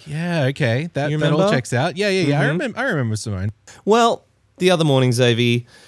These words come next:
Speaker 2: she has posted this picture. I'm gonna do a visual representation of what it is. Do you wanna describe to the listeners what's going on?
Speaker 1: Oh, okay. So Max is kind of, like, holding his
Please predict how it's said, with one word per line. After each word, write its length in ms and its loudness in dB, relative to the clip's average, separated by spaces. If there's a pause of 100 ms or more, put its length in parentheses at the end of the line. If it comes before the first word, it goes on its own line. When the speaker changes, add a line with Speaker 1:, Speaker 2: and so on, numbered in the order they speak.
(140)
Speaker 2:
she 320 -2
has 240 2
posted 420 -2
this 140 -4
picture. 400 -4
I'm 260 2
gonna 140 0
do 120 2
a 40 0
visual 300 2
representation 760 0
of 80 -4
what 200 0
it 80 -2
is. 240 -2
Do 80 -6
you 40 0
wanna 360 0
describe 520 -2
to 60 -16
the 80 -8
listeners 380 -6
what's 180 -8
going 260 -4
on? 220 -4 (1300)
Speaker 1:
Oh, 200 2
okay. 320 -2
So 180 -2
Max 300 -2
is 100 -4
kind 180 -4
of, 80 -4
like, 240 -2 (280)
holding 580 0
his 420 -2